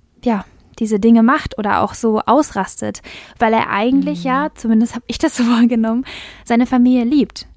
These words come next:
Speaker 1: auch wenn er davor schon Fehlentscheidungen getroffen hat. Glaube ich auch, dass er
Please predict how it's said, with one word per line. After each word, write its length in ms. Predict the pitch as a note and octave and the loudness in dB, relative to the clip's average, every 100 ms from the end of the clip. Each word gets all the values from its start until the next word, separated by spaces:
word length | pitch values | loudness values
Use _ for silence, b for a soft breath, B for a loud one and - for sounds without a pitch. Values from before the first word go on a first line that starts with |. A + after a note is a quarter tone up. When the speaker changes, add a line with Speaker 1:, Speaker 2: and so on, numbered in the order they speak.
| _ | _
Speaker 1:
auch 160 | - G#3+ | -4 0
wenn 160 | A#3 A#3 | 2 2
er 80 | |
davor 340 | G#3+ G#3 A3+ A3 | 2 0 0 0
schon 260 | A3 G#3 - _ _ | 0 -2 -4 _ _
Fehlentscheidungen 720 | - B3 A3 G#3+ G#3+ G#3 G3 - _ | -2 0 2 0 -2 -2 -4 -8 _
getroffen 440 | - - A#3 A3 - | -20 -6 -4 -4 -6
hat. 280 | C4 - _ b b b b b b b b b | -8 -10 _ b b b b b b b b b
Glaube 200 | A3 G#3+ A3+ | -2 0 -2
ich 100 | - | -6
auch, 60 | |
dass 160 | A3+ | -6
er 100 | A3+ | -4